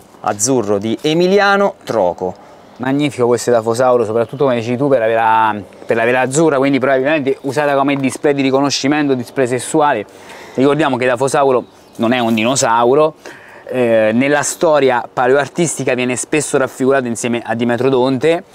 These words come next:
Speaker 2: eh, entrambi insomma co-, con la vela famosissimi,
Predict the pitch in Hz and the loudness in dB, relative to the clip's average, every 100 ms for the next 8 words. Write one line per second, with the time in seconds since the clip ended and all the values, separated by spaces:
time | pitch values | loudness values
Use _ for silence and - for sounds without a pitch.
0 | - - - - 143 143 127 117 113 110 | -20 -20 -20 -14 -4 0 2 4 2 0
1 | - 127 120 127 123 117 113 113 139 120 | -2 -2 0 -2 -2 -2 -4 -2 0 2
2 | 120 117 113 110 123 - 120 113 120 113 | 2 2 0 -4 -8 -2 0 2 2 2
3 | 110 120 120 147 123 120 - 156 156 | 0 0 0 -2 -4 -6 -4 -2 -2